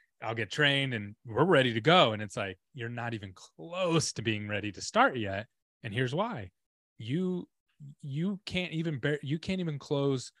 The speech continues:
fillings consistently. Your, your treatment coordinator's intimidated by anything over twenty-five hundred dollars. How in the world is she gonna close a twenty-five thousand to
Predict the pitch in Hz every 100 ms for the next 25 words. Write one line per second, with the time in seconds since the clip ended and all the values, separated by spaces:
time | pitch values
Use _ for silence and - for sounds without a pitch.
0 | _ _ 160 202 208 123 - - 107 -
1 | 98 107 104 113 170 _ _ _ - 123
2 | 151 160 - 131 151 165 - 165 139 156
3 | 151 143 131 127 147 147 143 131 139 139
4 | 143 147 139 127 - 139 139 123 127 110
5 | 131 196 139 120 - _ _ - 214 165
6 | 165 202 156 - 165 151 147 - 147 147
7 | 135 - _ _ _ _ - - 160 190
8 | 170 _ - 139 196 175 120 107 95 101